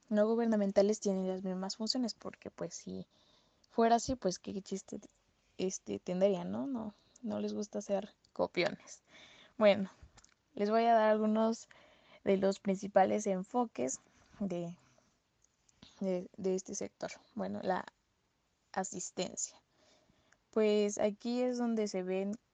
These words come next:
eh, sus valores, como ya lo había mencionado, que son el altruismo, la beneficencia o el voluntariado. Y eso está,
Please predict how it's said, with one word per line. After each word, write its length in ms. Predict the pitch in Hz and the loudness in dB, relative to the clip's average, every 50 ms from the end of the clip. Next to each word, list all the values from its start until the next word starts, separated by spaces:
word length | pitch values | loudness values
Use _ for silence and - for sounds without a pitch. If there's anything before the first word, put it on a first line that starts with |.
| _ _ _ _ _ _ _ _ _ _ _ - | _ _ _ _ _ _ _ _ _ _ _ 4
eh, 220 | 208 208 190 196 | 4 6 6 4
sus 220 | 202 - 214 208 208 | 0 -4 -6 -2 2
valores, 520 | 190 185 - 240 262 254 262 285 311 - | 4 4 6 4 4 4 2 0 -2 -4
como 260 | - - 214 202 190 | -6 -4 -4 -2 0
ya 60 | 185 185 | 0 0
lo 120 | 190 196 | 0 0
había 180 | 190 196 196 196 | 0 0 0 2
mencionado, 680 | 196 202 208 - 214 202 220 247 254 254 247 240 240 | 0 0 0 -2 -2 -2 0 0 0 0 -2 -4 -6
que 140 | 240 - 190 | -6 -8 -8
son 220 | 190 - 190 190 | -6 -4 -4 -4
el 100 | 185 180 | -2 -2
altruismo, 800 | 175 175 175 - - 185 196 220 233 233 233 226 226 208 208 208 | -4 -4 -6 -4 -2 0 2 2 2 0 -2 -2 0 2 2 2
la 100 | 208 196 | 2 0
beneficencia 920 | 185 175 170 170 175 - - 175 - - 202 208 214 208 - - 226 226 - | -2 -4 -6 -8 -8 -10 -12 -12 -6 -4 -2 -2 -2 -2 -4 -6 -8 -6 -4
o 140 | - 185 180 | -2 0 0
el 60 | 175 | 0
voluntariado. 720 | 175 170 170 170 170 170 - - 190 190 175 180 139 143 - - _ _ _ _ _ _ _ _ _ _ _ _ _ _ _ _ _ _ _ _ - - _ _ _ _ _ _ _ _ _ _ | 0 -2 -4 -4 -6 -8 -8 -6 -6 -4 -4 -4 -4 -6 -8 -12 _ _ _ _ _ _ _ _ _ _ _ _ _ _ _ _ _ _ _ _ -20 -20 _ _ _ _ _ _ _ _ _ _
Y 120 | 233 226 | -6 -6
eso 160 | 233 240 269 | -4 -4 -6
está, 500 | 269 - - - 247 240 247 247 247 254 | -8 -6 -2 -2 0 0 0 0 -2 -2